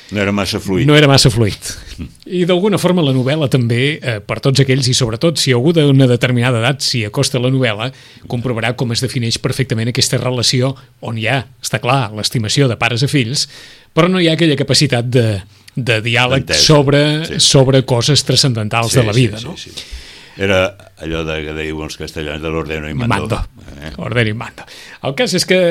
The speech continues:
Speaker 2: aquesta, aquesta parella arriba a Barcelona, tindran dues criatures, i aquesta història se centra sobretot amb el noi.
Speaker 1: Sí. Sí, sí,
Speaker 2: Fonamentalment,
Speaker 1: sí.
Speaker 2: amb en
Speaker 1: Sí.
Speaker 2: Javier, que és
Speaker 1: El Javier és el personatge
Speaker 2: que
Speaker 1: de
Speaker 2: és
Speaker 1: la novel·la.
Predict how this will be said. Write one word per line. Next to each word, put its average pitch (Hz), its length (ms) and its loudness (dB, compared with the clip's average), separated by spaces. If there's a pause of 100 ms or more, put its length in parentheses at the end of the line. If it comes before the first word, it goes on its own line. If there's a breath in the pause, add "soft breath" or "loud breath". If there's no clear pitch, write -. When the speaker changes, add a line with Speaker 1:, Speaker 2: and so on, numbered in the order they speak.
(140)
Speaker 2:
aquesta, 156 600 4
aquesta 135 340 0
parella 165 320 2
arriba 147 380 4
a - 20 4
Barcelona, 156 560 2
tindran 147 560 0
dues 147 320 0
criatures, 147 560 2
i 139 80 0
aquesta - 240 0
història 160 320 -2
se 117 80 0
centra 156 260 -2
sobretot 131 540 -4 (480 soft breath)
amb 113 80 -6
el 117 160 -4
noi. 104 160 0 (380)
Speaker 1:
Sí. - 180 -8
Sí, - 600 -18
sí, 78 40 -4
Speaker 2:
Fonamentalment, 120 680 0
Speaker 1:
sí. - 20 -10
Speaker 2:
amb 113 80 -6
en 110 80 -6
Speaker 1:
Sí. - 80 -8
Speaker 2:
Javier, 135 400 2
que 120 140 0 (160)
és 131 180 2
Speaker 1:
El 80 80 -6
Javier 69 380 -6 (180)
és 73 100 -10
el 76 140 -8
personatge 73 640 -10 (540)
Speaker 2:
que 131 100 0
Speaker 1:
de 135 160 2
Speaker 2:
és - 80 2
Speaker 1:
la 143 80 -2
novel·la. - 20 -4